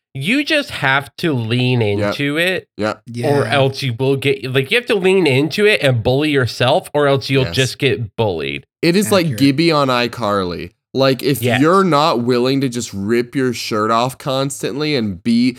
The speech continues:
Speaker 2: like, or calling yourself Fat Amy, like, if you're gonna be fat,
Speaker 3: Yeah.
Speaker 2: you gotta own it, because when people see you owning it, they can't use it as a target.
Speaker 1: I, yeah,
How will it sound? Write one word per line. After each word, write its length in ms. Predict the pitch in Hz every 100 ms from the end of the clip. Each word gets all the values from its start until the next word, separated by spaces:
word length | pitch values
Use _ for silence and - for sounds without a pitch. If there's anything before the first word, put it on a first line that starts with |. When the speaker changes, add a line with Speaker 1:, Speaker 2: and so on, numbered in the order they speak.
| _ -
Speaker 2:
like, 220 | 135 -
or 100 | 139
calling 300 | 165 165 180
yourself 420 | 165 175 147 -
Fat 260 | 143 131 117
Amy, 380 | 107 92 85 - -
like, 220 | 123 117
if 100 | 113
you're 80 | 123
gonna 240 | 147 170
be 160 | 160 160
fat, 500 | - 180 160 107 - 123
Speaker 3:
Yeah. 300 | 127 104 101
Speaker 2:
you 140 | 135
gotta 400 | 147 131 117 -
own 300 | - 143 170
it, 360 | 202 214 214 131
because 300 | 143 139 135
when 120 | 135
people 280 | 147 165 156
see 160 | - 151
you 300 | 120 131 120
owning 340 | 165 180 185
it, 220 | 190 135
they 100 | 131
can't 420 | - - 139 127 - _ -
use 280 | 123 120 113
it 60 |
as 100 | 110
a 60 | 92
target. 420 | 98 73 65 50 - _ _ _ _ _ _ _ _
Speaker 1:
I, 200 | 135 135 - -
yeah, 320 | 113 117 101